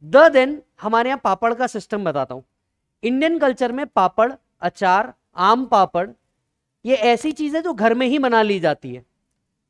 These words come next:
अब दो हज़ार बाईस तक के घर में ये सब कोई काम नहीं करता,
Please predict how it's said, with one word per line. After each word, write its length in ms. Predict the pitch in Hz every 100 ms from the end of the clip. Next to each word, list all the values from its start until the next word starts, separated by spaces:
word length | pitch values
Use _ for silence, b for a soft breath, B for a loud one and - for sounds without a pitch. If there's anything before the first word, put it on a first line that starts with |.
| _ _
अब 200 | 214 233
दो 140 | 196 262
हज़ार 280 | 254 269 247
बाईस 320 | 226 240 -
तक 120 | 247
के 120 | 277
घर 140 | 214 214
में 120 | 240
ये 80 | 233
सब 160 | 240
कोई 160 | 233 226
काम 160 | 220
नहीं 160 | 208 190
करता, 260 | 170 214